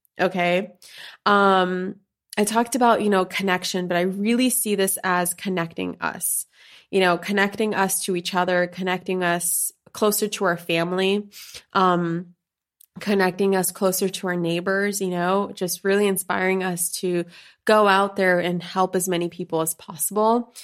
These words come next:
This is definitely an opportunity to learn to take care of our health, you guys. If you're not taking care of your health physically, mentally, emotionally, and spiritually, perhaps this is a lesson for you to learn that right now.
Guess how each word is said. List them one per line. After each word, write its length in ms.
This 180
is 160
definitely 680
an 60
opportunity 880
to 340
learn 400
to 100
take 220
care 180
of 80
our 120
health, 520
you 100
guys. 460
If 200
you're 140
not 200
taking 340
care 220
of 100
your 120
health 400
physically, 560
mentally, 500
emotionally, 600
and 140
spiritually, 640
perhaps 540
this 200
is 100
a 80
lesson 520
for 140
you 100
to 80
learn 300
that 200
right 200
now. 360